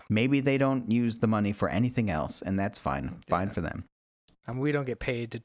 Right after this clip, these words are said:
Speaker 2: play video games, so maybe that's also
Speaker 1: Yeah.
Speaker 2: another aspect
Speaker 1: Yeah, yeah,
Speaker 2: of
Speaker 1: yeah,
Speaker 2: people
Speaker 1: totally.
Speaker 2: now that, you know, how professionalism,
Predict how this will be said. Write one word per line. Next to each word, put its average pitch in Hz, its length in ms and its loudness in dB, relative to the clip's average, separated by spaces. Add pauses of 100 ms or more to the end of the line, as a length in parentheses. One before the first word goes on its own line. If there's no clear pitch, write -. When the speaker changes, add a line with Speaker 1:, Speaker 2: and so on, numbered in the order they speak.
Speaker 2:
play 120 220 -6
video 127 300 -2
games, 135 340 -4
so 123 140 -4
maybe 117 240 -6
that's 110 200 -6
also - 300 0
Speaker 1:
Yeah. 107 300 2
Speaker 2:
another 98 160 -6
aspect 107 220 -8
Speaker 1:
Yeah, 101 140 2
yeah, 95 180 2
Speaker 2:
of 87 60 2
Speaker 1:
yeah, 85 120 0
Speaker 2:
people - 180 -6
Speaker 1:
totally. 95 320 2
Speaker 2:
now 139 200 0
that, 120 200 -6
you 120 100 -12
know, 104 240 -16
how 110 440 -4
professionalism, 107 840 -10